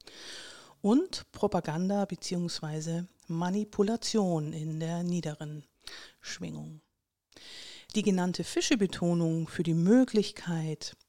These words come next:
weiter aufzuwachen und immer mehr klar erkennen und die absolute Wahrheit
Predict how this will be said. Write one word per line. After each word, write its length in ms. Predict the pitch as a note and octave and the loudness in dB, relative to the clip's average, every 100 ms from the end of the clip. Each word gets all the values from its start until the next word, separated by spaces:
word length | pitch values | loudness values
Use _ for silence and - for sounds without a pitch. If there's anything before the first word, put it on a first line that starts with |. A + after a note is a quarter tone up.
| - | -16
weiter 560 | D#3+ F#3 B3 B3+ B3+ | -4 0 0 2 2
aufzuwachen 840 | G3+ G3+ - - F3 D#3 - E3 F3 | 2 0 -4 -4 -2 -2 -4 -4 -2
und 160 | E3+ | -2
immer 300 | - B3+ C4+ | 4 6 8
mehr 600 | A#3+ G3+ G3 G3+ F3 D#3 - | 6 6 4 4 2 0 -6
klar 500 | - F#3+ F3+ A3 - | -2 2 2 2 0
erkennen 680 | - - A3 G3+ E3 D#3 D3+ - - - - - - | -6 -2 2 4 4 2 -2 -10 -20 -18 -20 -18 -2
und 180 | F#3+ F3+ | 0 0
die 100 | - | -2
absolute 560 | - G3 F3+ E3+ D#3 | -2 -2 -2 -2 0
Wahrheit 640 | E3+ G3 A3+ A#3 A3+ A3+ | 0 2 0 2 2 0